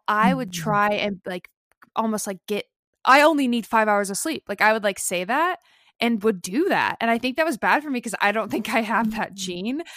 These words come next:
Speaker 1: I definitely don't feel
Speaker 2: Yeah.
Speaker 1: fully rested. So it's kinda
Speaker 2: Yeah.
Speaker 1: funny. So,
Speaker 2: Yeah.
Speaker 1: yeah.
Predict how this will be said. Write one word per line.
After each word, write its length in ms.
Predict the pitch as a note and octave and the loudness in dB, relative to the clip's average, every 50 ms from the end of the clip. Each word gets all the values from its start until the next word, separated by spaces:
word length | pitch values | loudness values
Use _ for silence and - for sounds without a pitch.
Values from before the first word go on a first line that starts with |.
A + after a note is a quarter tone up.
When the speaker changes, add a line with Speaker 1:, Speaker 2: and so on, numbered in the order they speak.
| - - - | -16 -6 -4
Speaker 1:
I 80 | G3 G#3 | -4 -2
definitely 320 | F#3+ G#3+ G#3+ - G3 G#3 G3+ | 0 -2 -2 0 0 2 2
don't 160 | G#3 A3+ A3+ | 4 4 4
feel 120 | A3 G#3 G3 | 4 4 2
Speaker 2:
Yeah. 100 | F3+ E3+ | 2 0
Speaker 1:
fully 200 | F3 F#3 F#3 F#3 | -2 -4 -4 -4
rested. 580 | F3+ F3+ F#3 - - - G3 G3 G3 G3 A#3 - - - - _ | -4 -6 -6 -8 -8 -8 -8 -6 -6 -8 -10 -14 -16 -20 -14 _
So 200 | - - A#3 A3+ | -2 0 0 0
it's 260 | - - - D#3+ D#3 | 0 0 0 0 2
kinda 180 | D3+ A3 - D3 | 2 2 2 2
Speaker 2:
Yeah. 20 | |
Speaker 1:
funny. 260 | D3 E3+ F3+ F3 F3 F3+ F3+ - _ _ _ _ _ _ | 0 0 -2 -2 -4 -8 -12 -16 _ _ _ _ _ _
So, 380 | - - F#3+ F3+ F3+ F3+ F3 E3 _ _ _ - - | -14 -12 -10 -8 -8 -10 -12 -14 _ _ _ -14 -10
Speaker 2:
Yeah. 360 | E3+ F3+ G#3 A3+ A3 G3 F3 | -6 -2 -2 0 0 -2 -2
Speaker 1:
yeah. 380 | E3 A#3 - - D3 A#2+ - | 0 0 0 2 0 0 -2